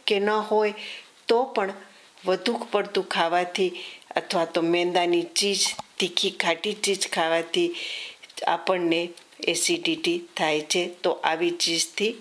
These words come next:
આપણને પરેશ કરવું જોવે. કેમ કે તીખી અને ખાટી બંને રસ પેટમાં એસિડને વધુ ઉત્પન્ન કરે છે. બીજું, કેટલા પ્રમાણમાં ખાવું,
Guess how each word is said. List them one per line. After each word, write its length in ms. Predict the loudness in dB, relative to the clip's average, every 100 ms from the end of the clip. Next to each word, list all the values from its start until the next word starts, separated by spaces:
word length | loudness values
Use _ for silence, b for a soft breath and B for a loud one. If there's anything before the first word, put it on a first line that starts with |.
| -2
આપણને 440 | -2 0 0 2 0
પરેશ 580 | 0 0 2 2 0 0
કરવું 500 | -2 -2 -4 -8 -4
જોવે. 420 | -2 -4 -6 -14 B B B B B B 0
કેમ 180 | 0 2
કે 240 | 2 0 0 -2
તીખી 400 | -2 0 0 2
અને 280 | 0 0 -2
ખાટી 460 | 0 0 2 0
બંને 460 | 2 0 2 2 2
રસ 300 | 2 0 -2 -6 -20 -2
પેટમાં 480 | 0 0 0 0 2 0
એસિડને 760 | 0 2 0 0 2 0 0 B B B
વધુ 400 | 0 0 2 -2 -2 -10 -4
ઉત્પન્ન 540 | -4 -4 -4 -4 -4 -8 -6 -2
કરે 280 | 0 -2
છે. 400 | -4 -2 -2 -4 -8 B B B B B B
બીજું, 560 | -2 0 2 0 -2 -2
કેટલા 380 | 0 2 2 2
પ્રમાણમાં 640 | 2 0 2 2 2 0
ખાવું, 420 | 0 -2 -2 -2